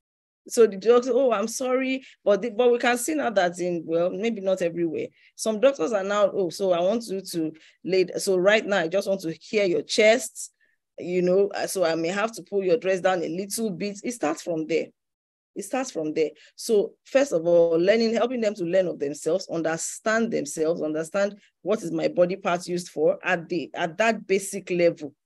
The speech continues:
At that basic level, we must understand what is your vagina used for, what is your, this one used for, what is your breast for. So those kinds of things are, uh, they are my body parts.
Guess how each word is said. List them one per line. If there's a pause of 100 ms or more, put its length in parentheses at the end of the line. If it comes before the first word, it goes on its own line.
(420)
At
that
basic
level,
we
must
understand (400)
what
is
your
vagina
used
for,
what
is
your,
this
one
used
for,
what
is
your
breast
for.
So
those
kinds
of
things
are, (340)
uh, (220)
they
are
my
body
parts.